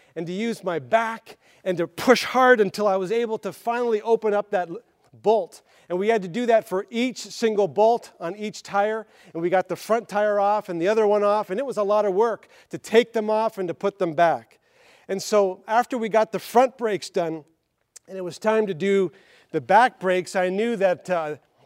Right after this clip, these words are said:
that my neighbor was awake. And so I got this bad boy.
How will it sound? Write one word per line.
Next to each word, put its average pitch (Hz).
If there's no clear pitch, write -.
that 190
my 185
neighbor 202
was 185
awake. 180
And 175
so 202
I 202
got 185
this 208
bad 143
boy. 117